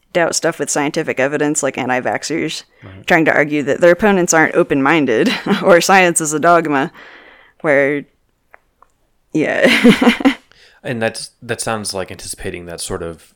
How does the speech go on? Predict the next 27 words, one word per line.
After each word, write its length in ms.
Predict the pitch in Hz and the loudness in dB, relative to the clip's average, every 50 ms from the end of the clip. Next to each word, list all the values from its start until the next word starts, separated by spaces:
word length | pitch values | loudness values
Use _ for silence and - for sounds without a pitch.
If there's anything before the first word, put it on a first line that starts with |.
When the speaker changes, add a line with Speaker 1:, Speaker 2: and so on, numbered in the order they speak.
| _ | _
Speaker 3:
weaponized 760 | 113 107 104 95 - 92 87 85 85 82 82 80 - - - | -10 -8 -8 -8 -8 -10 -10 -10 -10 -10 -10 -12 -14 -18 -12
doubt 500 | - 87 85 82 78 78 - - _ _ | -8 -8 -6 -6 -8 -10 -12 -16 _ _
where 160 | - 90 87 82 | -10 -10 -8 -8
it's 180 | 78 - - | -10 -10 -12
like, 140 | - 87 85 | -12 -12 -10
"Oh, 160 | - 135 139 123 | -6 -4 -2 -2
I'm 140 | 117 131 | -2 -4
just 220 | 147 127 117 - - | -6 -8 -12 -10 -10
being 160 | 107 101 98 | -10 -8 -8
a 40 | 92 | -6
good 220 | 90 107 101 92 | -6 -6 -6 -6
virtuous 400 | - 101 95 - - 92 90 85 | -6 -8 -8 -6 -8 -10 -10 -10
doubter 580 | - - 92 98 92 98 101 87 80 78 80 80 - | -12 -10 -8 -6 -4 -4 -4 -6 -10 -12 -12 -10 -8
and 80 | 87 92 | -6 -4
Speaker 1:
Yeah. 160 | 95 87 82 | -2 -2 -2
Speaker 3:
skeptic 480 | 185 - 107 110 - - 87 82 - | 0 -2 -2 -4 -6 -8 -10 -10 -10
by 80 | - 87 | -10 -10
not, 320 | 87 90 85 80 87 - | -10 -10 -10 -12 -12 -12
by 80 | - 95 | -12 -10
not 180 | 90 87 87 - | -10 -10 -8 -8
buying 280 | 104 90 87 87 87 | -8 -8 -8 -10 -12
into 200 | 90 92 92 87 | -12 -12 -10 -10
all 140 | 80 82 82 | -10 -10 -10
this 160 | 80 85 80 | -12 -14 -10
vaccine 400 | - 87 82 78 - 104 104 98 | -10 -10 -10 -10 -10 -12 -12 -12
business." 560 | 76 76 73 73 - 80 71 73 - - - - | -12 -14 -16 -16 -18 -20 -18 -16 -16 -16 -14 -14
Speaker 2:
Yeah. 200 | 107 101 101 | -14 -14 -14